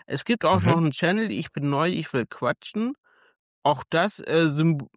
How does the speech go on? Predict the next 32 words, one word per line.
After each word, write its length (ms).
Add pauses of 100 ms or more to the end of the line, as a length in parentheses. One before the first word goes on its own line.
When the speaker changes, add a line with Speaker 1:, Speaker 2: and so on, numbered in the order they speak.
(120)
Speaker 1:
oder, 480
äh, 100
zeigt 380
ihr 80
gleich, 260
dass 240
man 180
da 140
irgendwie 460
neu 360
ist 200
oder 200
so, 180 (280)
dann 220
setzt 260
sich 160
da 140
auch 80
gerne 220
mal 160
jemand 300
dazu, 360
ein 160
Erfahrener 580
oder 160
so. 180 (680)
Also 220
Speaker 2:
Genau. 100
Speaker 1:
einen 80
erfahrenen, 640
in 40
Anführungszeichen, 920